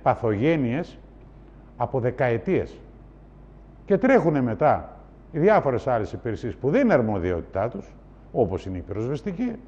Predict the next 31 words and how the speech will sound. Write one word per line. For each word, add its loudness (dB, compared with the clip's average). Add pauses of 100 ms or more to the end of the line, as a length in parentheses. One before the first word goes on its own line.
(160)
όπως -4
είναι -4
η, -6
τι, -2 (480)
να -2
τρέχουν 0
να, -2
να, -2
α, -8 (760)
και -6
ακόμα -2
και -4
ο -2
στρατός -2
τώρα, -6 (460)
να -2
σώσουμε -4
την -6
κατάσταση. -4 (1080)
Εκ -10
των 0
υστέρων 0
τώρα 0
τρέχουμε 0 (340)
και 0
έχουμε 0
βγει -2
στο -2
δρόμο 0
όλοι 2
με, 0